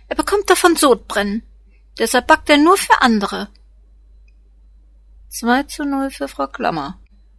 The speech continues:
Ob sie sich wirklich nur für die kulinarischen Leidenschaften von Männern interessierte?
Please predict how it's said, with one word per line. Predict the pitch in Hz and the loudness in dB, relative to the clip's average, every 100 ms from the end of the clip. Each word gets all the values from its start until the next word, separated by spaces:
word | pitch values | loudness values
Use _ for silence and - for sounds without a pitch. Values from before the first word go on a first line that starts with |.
| _ _ | _ _
Ob | 202 202 | -6 -4
sie | 208 | -6
sich | 190 220 - | -6 -8 -4
wirklich | 202 175 - 180 202 | -4 -4 -6 -8 -4
nur | 202 | -2
für | 190 190 | -2 -4
die | 185 | -6
kulinarischen | - 190 180 185 147 127 - - 185 | -6 -8 -4 -4 -4 -6 -8 -6 -4
Leidenschaften | 175 180 190 - 214 - 214 | -4 -4 -6 -6 -8 -8 -8
von | 208 202 | -6 -2
Männern | 202 208 208 208 | 0 0 0 -2
interessierte? | 220 - 220 - 226 220 - | -4 -8 -10 -8 -6 -6 -8